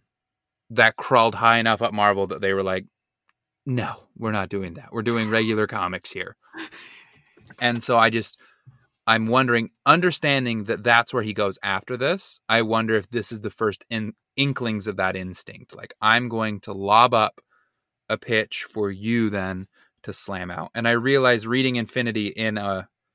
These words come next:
a vacuum makes you be like, "What the hell?" But I just, it makes me curious because this is a pattern we see later on being intentional.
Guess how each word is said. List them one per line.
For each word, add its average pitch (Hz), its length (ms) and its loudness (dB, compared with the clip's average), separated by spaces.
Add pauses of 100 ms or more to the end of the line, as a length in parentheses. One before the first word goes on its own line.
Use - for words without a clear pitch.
(220)
a 107 80 -6
vacuum 101 760 0 (480)
makes 98 260 -6
you - 40 -18
be 98 100 -6
like, 90 200 -8 (100)
"What 127 240 2
the 85 140 0
hell?" 82 480 0 (560)
But 110 160 -2
I 107 140 4
just, - 500 -6
it 143 80 4
makes 156 240 2
me 143 100 0
curious 104 520 0
because 104 400 -6
this 107 180 -4
is 107 100 -6
a 104 60 -6
pattern 101 360 0
we 98 100 -8
see 104 220 -8
later 104 520 0
on 107 400 -2
being 113 240 -4
intentional. 120 720 -8